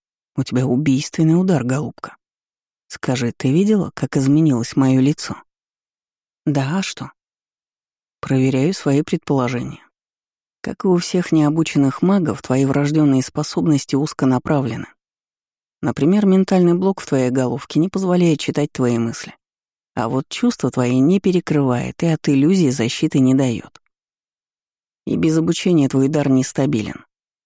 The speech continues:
Ты то беспомощна, как котёнок, то начинаешь раздавать такие оплеухи, что держитесь, маги. Очень опасно быть твоим наставником».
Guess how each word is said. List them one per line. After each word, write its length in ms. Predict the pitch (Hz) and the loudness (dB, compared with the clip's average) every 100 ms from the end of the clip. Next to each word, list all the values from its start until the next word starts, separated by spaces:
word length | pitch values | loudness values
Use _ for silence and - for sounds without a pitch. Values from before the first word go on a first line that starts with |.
| _ | _
Ты 140 | - 123 | -6 -2
то 120 | 117 | -2
беспомощна, 880 | 117 127 - - 190 175 - 170 151 | -2 -4 -4 -2 2 2 2 0 0
как 160 | 139 - | -2 -4
котёнок, 460 | 143 - 131 127 - | -4 0 0 -2 -2
то 100 | 202 | -2
начинаешь 540 | 190 - 160 160 - | -2 0 2 2 0
раздавать 500 | 135 135 139 160 160 | -2 0 0 -2 -2
такие 440 | - 139 - 170 131 | -4 -2 0 0 0
оплеухи, 480 | 131 127 123 - | 0 -2 -2 -6
что 240 | 156 - 165 | -8 -4 -2
держитесь, 800 | 160 151 143 135 135 147 143 - | 0 0 0 0 0 -2 -4 0
маги. 380 | 127 117 156 - _ _ _ _ _ _ _ - | 0 -2 -6 -12 _ _ _ _ _ _ _ -10
Очень 340 | - - 185 | -8 0 2
опасно 400 | 185 190 170 139 | 2 0 0 0
быть 160 | 127 123 | 0 0
твоим 340 | 147 131 131 | 0 2 2
наставником». 760 | 135 143 - 131 147 - - | 2 0 -4 -6 -6 -10 -14